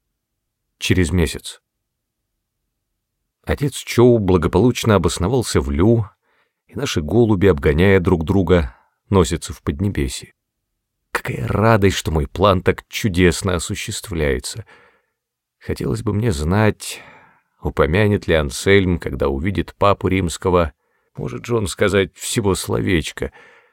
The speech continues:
об этой крошечной драгоценности, возникшей среди диких просторов и забытой когда-то всеми,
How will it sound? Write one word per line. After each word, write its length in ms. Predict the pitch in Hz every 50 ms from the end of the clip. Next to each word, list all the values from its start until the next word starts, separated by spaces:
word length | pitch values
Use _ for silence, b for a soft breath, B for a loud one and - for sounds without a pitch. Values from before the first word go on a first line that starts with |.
| b b b _ _ _ _ _ _
об 220 | - - - -
этой 320 | - - - 123 127 - - _ _ -
крошечной 680 | - - - - - - - - 120 - - - 64 -
драгоценности, 1120 | 98 - - - 85 87 80 - - - - 101 104 104 98 98 98 92 - - - 104
возникшей 640 | 90 78 73 65 65 87 98 95 85 - - 98 87 82
среди 400 | - - 80 80 73 73 85 76
диких 500 | 64 67 110 110 - - 101 - - -
просторов 1040 | - 87 82 - - - - - - 101 101 101 98 95 85 - - - - -
и 60 | 135 127
забытой 720 | 117 117 110 82 73 80 95 101 107 92 - 104 98 87
когда-то 480 | - - 95 90 90 92 90 - - 82
всеми, 680 | - - - - 98 98 92 92 87 90 87 82 78